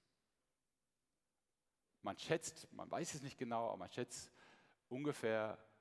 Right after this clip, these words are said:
ebenfalls bis zu zweihundert Milliarden Galaxien. Wenn wir uns also die Sonne vorstellen als ein Sandkorn, ja,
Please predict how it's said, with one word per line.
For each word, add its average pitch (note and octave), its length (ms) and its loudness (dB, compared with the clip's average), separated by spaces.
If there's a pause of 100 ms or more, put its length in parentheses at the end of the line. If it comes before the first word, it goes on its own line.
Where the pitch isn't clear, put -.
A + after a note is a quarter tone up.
(280)
ebenfalls A#2 680 0 (100)
bis - 220 -6
zu B2+ 160 -6
zweihundert B2+ 760 0 (100)
Milliarden A2 880 0 (480)
Galaxien. A#2 680 -2 (3250)
Wenn E3+ 180 8
wir G#3+ 80 6
uns G#3 100 4
also F3 300 8
die D#3+ 320 4
Sonne G3 360 6
vorstellen C#3+ 720 4 (440)
als C3+ 240 6
ein C#3+ 400 4
Sandkorn, C3 840 2 (920)
ja, A#2+ 200 0